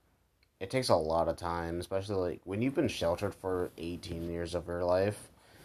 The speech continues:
It takes time to figure out, like, how society works and how the world works and how to be a functioning person in that world.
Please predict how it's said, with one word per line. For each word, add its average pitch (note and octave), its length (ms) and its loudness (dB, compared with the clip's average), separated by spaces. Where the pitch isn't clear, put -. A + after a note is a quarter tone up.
It F#2+ 180 -2
takes A#2 380 0
time F2 520 2
to F2 140 -8
figure E2 400 -2
out, E2 460 2
like, D#2 240 -6
how E2 300 -4
society E2 680 -2
works E2 560 -4
and E2 120 -6
how E2+ 220 -4
the E2+ 120 -2
world E2 320 -2
works E2+ 720 -6
and E2+ 300 -4
how F2 300 0
to F2 80 -2
be E2 480 -6
a E2 120 0
functioning F2+ 480 -4
person E2+ 380 -6
in E2+ 80 -4
that E2 160 -4
world. E2+ 320 2